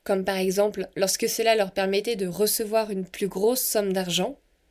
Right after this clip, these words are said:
ils étaient plus enclins à mentir. Et plus ils mentaient, moins leur amygdale s'allumait. Les petits mensonges peuvent aussi désensibiliser notre cerveau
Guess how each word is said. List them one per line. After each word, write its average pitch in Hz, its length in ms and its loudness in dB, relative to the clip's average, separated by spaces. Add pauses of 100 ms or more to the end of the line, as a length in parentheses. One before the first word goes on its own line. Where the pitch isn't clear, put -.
(160)
ils 240 280 6
étaient 208 300 4
plus 262 360 4
enclins 202 440 0 (120)
à 214 100 4
mentir. 185 600 -2 (380)
Et 196 80 6
plus 277 300 4
ils 285 140 6
mentaient, 208 460 2 (360)
moins 226 300 4
leur 247 180 6
amygdale 214 640 4
s'allumait. 202 580 2 (720)
Les 208 180 8
petits 240 380 0
mensonges 233 520 2 (200)
peuvent 214 180 4
aussi 233 460 0
désensibiliser 220 960 0
notre 214 320 0
cerveau 226 520 -2